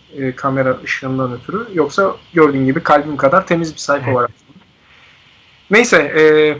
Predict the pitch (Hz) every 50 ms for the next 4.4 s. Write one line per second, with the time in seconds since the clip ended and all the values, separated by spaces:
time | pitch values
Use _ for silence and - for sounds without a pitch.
0 | - _ _ _ _ _ - - 214 202 214 208 214 208 196 - 165 156 180 202
1 | 202 196 180 165 165 165 160 - - 185 185 175 156 156 160 160 156 151 180 175
2 | - 165 151 175 208 220 226 226 - _ _ _ _ - 175 156 170 185 190 196
3 | 196 - - 170 156 151 151 151 151 151 147 147 147 147 143 - _ _ _ _
4 | - 196 185 - 226 220 214 -